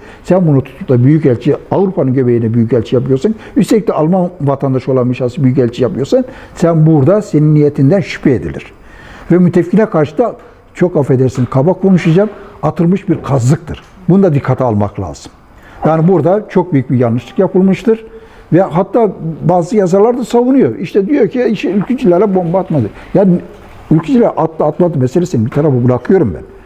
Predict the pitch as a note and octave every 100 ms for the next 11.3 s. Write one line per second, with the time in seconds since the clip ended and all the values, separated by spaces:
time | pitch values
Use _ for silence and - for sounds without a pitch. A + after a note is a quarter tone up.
0 | - - - - D#3+ F3+ F3+ F#3+ A#3+ A#3
1 | A#3+ - - - - - B2+ F#3 - -
2 | _ _ _ - _ - - - - -
3 | - - - - A2 A2 G#2+ A2 A2 A2
4 | A2 A2 G#2+ C#2 - - - - - -
5 | - - - - - - - - - -
6 | - - - C4+ B3 F#3 E3+ D#3 D3 E3+
7 | B3 - D#3+ C#3+ F3 E3+ E3 G#2 C3 -
8 | B3 G#3+ D#3 C3+ A#2+ A#2+ C#3 C#3 B2+ C3
9 | A2+ C3 E3+ B3+ - - - - E3 G3
10 | A#3+ C4 D3+ - D#3+ G#3 - A#3 A3 A#3+
11 | F#3 F#3+ F#3+